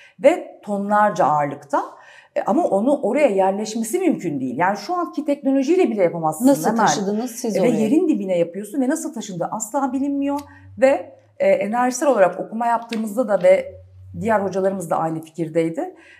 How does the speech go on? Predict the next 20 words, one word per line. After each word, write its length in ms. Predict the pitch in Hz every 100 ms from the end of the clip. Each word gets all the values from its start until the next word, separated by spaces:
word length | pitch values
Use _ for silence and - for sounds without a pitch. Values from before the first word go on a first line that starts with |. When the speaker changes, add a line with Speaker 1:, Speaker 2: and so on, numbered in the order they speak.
| -
Speaker 1:
Ben 160 | 247 262
aslında 720 | 202 185 - 180 196 269 - -
oranın 440 | - 214 185 190 254
çok 260 | - 247
önemli 380 | 202 185 180 180
bir 160 | 202 -
geçit 380 | 185 185 226 - - -
kapısı 320 | 175 170 -
özelliğini 720 | 131 151 156 151 147 143 143 131
taşıdığını 600 | 139 - 135 139 147 285
Speaker 2:
Kim 200 | 381 -
kullanıyordu? 460 | 269 196 175 175
Firavunlar 560 | 208 190 190 196 233 381
mı 140 | 320
kullanıyordu 520 | - 175 165 160 147
acaba? 220 | - - _ -
Speaker 1:
Yok, 380 | 240 240 - -
ben 180 | 247
şöyle 640 | 247 247 247 226 196 180 -
orada, 600 | - 180 170 175 - -